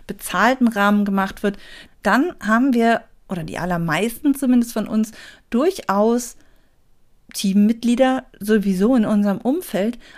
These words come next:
auf deren Unterstützung wir hinarbeiten. Also zum Beispiel,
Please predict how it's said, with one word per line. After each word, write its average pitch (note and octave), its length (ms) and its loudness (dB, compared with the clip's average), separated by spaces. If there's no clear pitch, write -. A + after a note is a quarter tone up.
auf C4 220 -2
deren A3+ 480 0
Unterstützung G#3 800 -4
wir G3 320 -2
hinarbeiten. - 720 -4
Also G3+ 400 0
zum C4 260 0
Beispiel, - 520 -6